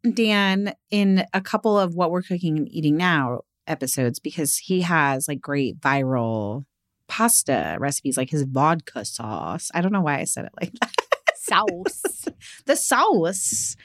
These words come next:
Speaker 2: Uh-huh.
Speaker 1: Yes.
Speaker 2: He, in my opinion, he has mastered the Italian American classics.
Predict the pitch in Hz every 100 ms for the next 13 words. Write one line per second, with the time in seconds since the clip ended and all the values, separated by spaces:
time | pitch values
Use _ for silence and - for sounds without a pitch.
0 | - - 170 170 151 160 175 262 165 156
1 | - - - - _ _ - - - 277
2 | 294 320 339 339 339 - - _ _ 196
3 | 196 160 151 147 175 160 151 147 160 _
4 | _ - - - - 285 247 196 208 208
5 | 214 208 220 - - 180 170 160 156 160
6 | 185 185 185 - 160 160 160 165 156 143
7 | 151 156 147 - 135 135 - 202 233 -
8 | - - - -